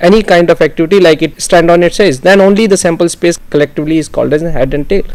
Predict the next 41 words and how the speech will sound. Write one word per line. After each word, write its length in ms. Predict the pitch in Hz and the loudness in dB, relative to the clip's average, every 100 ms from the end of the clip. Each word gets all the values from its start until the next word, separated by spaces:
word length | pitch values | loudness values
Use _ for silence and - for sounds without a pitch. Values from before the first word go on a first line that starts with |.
| - | 0
Now 380 | 226 269 - - - - - | 4 4 2 -2 -14 -16 -6
there 160 | 160 220 | 0 2
is 100 | 262 | 4
a 60 | |
new 220 | 254 214 247 | 4 4 2
term 300 | 240 233 - | 2 2 2
also, 360 | 165 165 220 | 2 4 2
that 300 | 196 190 135 - | 4 2 0 -2
if 160 | 185 185 | -4 0
we 140 | 220 | -2
combine 420 | - 185 190 190 | 0 0 2 2
all 100 | 175 | 2
the 120 | 180 | 2
possible 420 | 175 156 - 156 147 | 2 0 0 0 2
outcomes 460 | 143 - 180 170 | 2 0 -2 2
of, 280 | 170 - - | 0 0 0
uh, 520 | 147 131 127 120 120 - - - - | 2 4 2 0 -2 -6 -16 -18 -6
the 180 | 143 143 | -2 0
activity 440 | 156 - 185 196 180 | 0 0 0 2 2
that 160 | 151 | 2
we 100 | 139 | -2
have 220 | 131 123 | -4 -2
performed, 580 | - 127 202 147 147 202 - - - - - - | -2 -2 2 2 0 -6 -14 -20 -20 -20 -18 -4
this 220 | 165 208 | 0 2
is 120 | 214 | 0
called 280 | - 180 196 | 2 2 4
a 40 | |
list 320 | 190 170 - 202 | 2 0 0 -2
of 140 | 185 | 0
exhaustive 680 | 165 131 - 165 - 175 135 | -2 -2 0 0 2 -2 -2
events, 340 | 113 107 - - | -2 -6 -6 -2
that 200 | 139 143 | 0 0
is 80 | 175 | -2
the 100 | 185 | -6
possible 560 | - 196 185 196 185 | 0 2 2 0 2
outcomes 360 | 156 147 175 160 | 2 2 -4 0
that 160 | 151 151 | 0 0
has 140 | 139 | -4
been 300 | 139 156 151 | -2 -2 -4
from 260 | - 131 135 | -2 -2 2
the 200 | 139 | 0